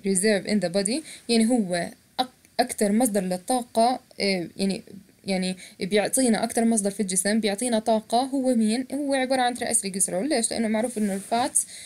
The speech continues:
يعني كمية الطاقة فيها كتير عالية، وهلأ من-، منشوف إنه كيف. أم، هلأ بحكي لنا إنه هو بخزن الطاقة نفس ما حكينا، وهو،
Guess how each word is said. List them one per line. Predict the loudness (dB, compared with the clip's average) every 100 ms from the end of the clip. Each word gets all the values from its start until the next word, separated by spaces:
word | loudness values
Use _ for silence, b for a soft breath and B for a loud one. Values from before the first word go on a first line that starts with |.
| B B -2
يعني | 2 4 4
كمية | 2 2 2
الطاقة | 0 -4 -2 -2
فيها | -2 -2
كتير | -2 0 2 0
عالية، | 0 -2 -2
وهلأ | 0 0
من-، | 0 0 2
منشوف | 2 2 -2 -2
إنه | -4
كيف. | -4 -8 -10 -12 B B B B B B B _ -2
أم، | 2 2 2 2 0 0 -2 -8 _ _ _ _ _ _ _ _ _ _ -8 0
هلأ | 4 4
بحكي | 4 -4 0 2
لنا | 2 2 0
إنه | 0
هو | 0 0 2 0
بخزن | 0 0 0 0
الطاقة | -2 -4 0 0
نفس | 0 -2
ما |
حكينا، | -4 -4 -4 -2 -2 -4 B B B -8
وهو، | -2 0 0 0 0